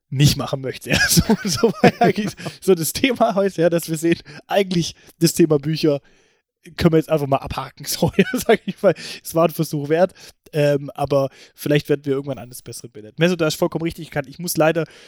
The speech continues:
ich muss leider packen, ich bin echt auf dem Sprung, das heißt, ich muss jetzt hier an der Stelle echt wirklich abbrechen und, ähm, wir hören uns aber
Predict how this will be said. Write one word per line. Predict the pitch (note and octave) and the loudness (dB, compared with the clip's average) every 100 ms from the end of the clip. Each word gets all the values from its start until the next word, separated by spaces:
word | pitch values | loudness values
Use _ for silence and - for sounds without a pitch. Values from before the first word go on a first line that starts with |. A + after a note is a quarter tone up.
| - - | -20 -10
ich | C3+ | -2
muss | G3 F#3+ | 0 2
leider | E3+ D#3 | 2 0
packen, | - G3 E3 | -2 -6 -8
ich | D3 | -10
bin | F3+ | -8
echt | F3 F3 | -8 -6
auf | D#3+ | -8
dem | D#3+ | -8
Sprung, | - - F3+ F3 | -4 -2 -2 -2
das | D#3+ | -2
heißt, | D#3+ D#3 | -2 -4
ich | D#3+ | -12
muss | E3 | -10
jetzt | D#3 - | -8 -8
hier | D3 | -6
an | |
der | D3 | -6
Stelle | - D#3+ D3+ | -4 -4 -4
echt | D3+ - | -6 -10
wirklich | D#3+ D3+ D#3 - - - - _ _ | -8 -4 -6 -6 -18 -18 -18 _ _
abbrechen | F#3+ - - - F3 F3+ G3 F#3 | -2 -2 -6 -4 0 0 -2 -8
und, | - D3+ D3+ - | -6 -6 -6 -2
ähm, | D3 C#3+ C#3+ C#3 - - | 0 0 -4 -14 -18 -2
wir | D3 | 2
hören | E3+ | 2
uns | E3+ | 0
aber | D3+ D3+ D3+ | -4 -2 0